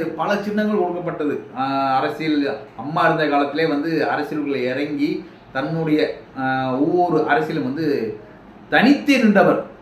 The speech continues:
எந்த விதமான கூட்டணி இல்லாம தனித்து நிற்பேன், தனி மரம் தோப்பாகாது அப்படின்ற ஒரு பழமொழியவே நான் முறியடிப்பேன், தனி மரம் தோப்புதான் ஆகாது,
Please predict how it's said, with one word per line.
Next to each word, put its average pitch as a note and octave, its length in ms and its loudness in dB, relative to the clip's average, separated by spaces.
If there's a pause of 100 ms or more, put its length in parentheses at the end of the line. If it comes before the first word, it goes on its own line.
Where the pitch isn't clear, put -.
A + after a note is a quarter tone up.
(140)
எந்த D#3+ 300 0
விதமான D#3 360 4
கூட்டணி E3+ 480 -4
இல்லாம C#3 340 0 (400)
தனித்து F3+ 480 -4
நிற்பேன், D3+ 440 -2 (140)
தனி F3 260 0
மரம் F3+ 400 2
தோப்பாகாது D#3+ 800 4
அப்படின்ற D3 320 -2 (240)
ஒரு A#2+ 180 -8
பழமொழியவே D3 760 0 (380)
நான் B2+ 200 -4
முறியடிப்பேன், D#3 720 2 (140)
தனி D3+ 300 0
மரம் F3+ 340 4
தோப்புதான் F3+ 520 4
ஆகாது, C3+ 360 2